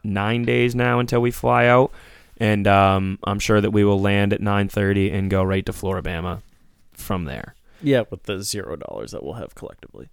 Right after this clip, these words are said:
Speaker 1: Partially because we also don't have an Airbnb or a hotel for that night.
Speaker 2: Perfect.
Speaker 1: Yeah.
Speaker 2: As long as you stay up all night and then we just check in at, I don't know, two o'clock, we'll be fine, right?
Speaker 1: Yeah, yeah.
Speaker 2: Yeah, that's how that works.
Speaker 1: Let's,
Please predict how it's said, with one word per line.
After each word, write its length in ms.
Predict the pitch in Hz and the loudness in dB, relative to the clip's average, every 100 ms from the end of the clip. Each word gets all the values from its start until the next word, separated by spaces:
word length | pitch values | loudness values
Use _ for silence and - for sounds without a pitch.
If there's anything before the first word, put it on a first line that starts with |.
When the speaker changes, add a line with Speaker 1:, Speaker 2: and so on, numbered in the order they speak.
| - | 4
Speaker 1:
Partially 880 | 117 113 110 - 117 110 107 107 | 6 6 2 -6 -2 0 2 0
because 500 | 101 104 - 101 95 | -2 -4 -2 -2 -2
we 120 | 98 95 | -2 -2
also 240 | 90 - | -2 -4
don't 220 | 80 82 | -6 -6
have 140 | 95 87 | -4 -6
an 40 | |
Airbnb 500 | 69 82 82 76 78 | -4 -4 -6 -8 -6
or 140 | 73 62 | -6 -6
a 60 | |
hotel 320 | 104 113 - | -8 -8 -8
for 100 | 73 | -8
that 160 | 60 58 | -8 -8
night. 240 | 50 - - _ - | -10 -16 -20 _ -10
Speaker 2:
Perfect. 340 | - 73 - _ - - - _ | -8 -8 -14 _ -20 -20 -20 _
Speaker 1:
Yeah. 140 | 82 - - - - - _ - | -8 -8 -16 -20 -20 -20 _ -6
Speaker 2:
As 80 | |
long 120 | 226 226 | -2 0
as 120 | 165 | 0
you 60 | |
stay 220 | 123 120 117 | 0 4 4
up 140 | 110 | 4
all 140 | 110 | 2
night 300 | 107 131 156 139 | 4 4 2 0
and 60 | |
then 80 | 127 | 0
we 80 | 120 | 0
just 180 | 110 - | -2 0
check 220 | 107 104 | 0 2
in 100 | 107 | -2
at, 160 | 104 - | -2 -4
I 80 | 117 | -4
don't 120 | 113 | -4
know, 180 | 87 113 | -4 -8
two 140 | - 110 | -4 -4
o'clock, 300 | - 107 131 | -2 -2 -2
we'll 100 | 151 | -4
be 80 | 160 | -6
fine, 380 | - - 117 147 | -6 -6 -4 -6
right? 240 | 127 165 - _ _ - _ _ _ _ _ _ | -6 -8 -10 _ _ -20 _ _ _ _ _ _
Speaker 1:
Yeah, 220 | 185 202 - _ | 2 2 -4 _
yeah. 100 | 117 110 | -2 -2
Speaker 2:
Yeah, 80 | |
that's 120 | 220 123 | -2 -6
how 100 | - | -8
that 80 | - | -8
works. 220 | 67 147 | -10 -4
Speaker 1:
Let's, 300 | 107 - | -4 -4